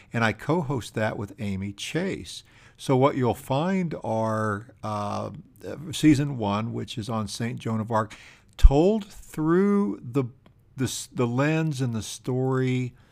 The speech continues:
told by Mark Twain. So, you know, a couple of things. Th-, that's a different perspective.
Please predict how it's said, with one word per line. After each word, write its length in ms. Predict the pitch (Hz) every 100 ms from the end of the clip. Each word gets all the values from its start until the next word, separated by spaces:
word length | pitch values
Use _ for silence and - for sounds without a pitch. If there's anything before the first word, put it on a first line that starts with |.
| _ - - - _ -
told 560 | - 143 147 147 139
by 140 | 127 113
Mark 360 | 101 104 101
Twain. 560 | - - 127 117 - 113 - _ _ _ _ _ -
So, 720 | - - 131 123 117 113 - - - - 73
you 160 | - 123
know, 100 | 113
a 40 |
couple 280 | 104 151 147
of 80 | 117
things. 420 | - 104 104 95
Th-, 180 | - -
that's 340 | - 127 131 127
a 60 |
different 520 | 101 101 131 160 160
perspective. 840 | - 131 - - 110 - 160 196